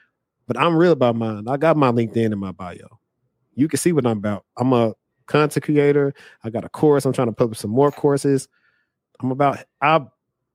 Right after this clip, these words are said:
detail presentations, giving y'all the game for free.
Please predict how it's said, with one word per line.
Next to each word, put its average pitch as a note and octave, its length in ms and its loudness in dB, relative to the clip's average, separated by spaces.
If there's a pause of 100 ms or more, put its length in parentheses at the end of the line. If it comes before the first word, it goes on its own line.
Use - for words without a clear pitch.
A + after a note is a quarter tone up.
detail D#3 440 2
presentations, D3 880 0 (580)
giving C#3+ 240 0
y'all C3+ 140 2
the C3 60 0
game C3+ 300 2
for G2+ 120 -14
free. D3 440 -2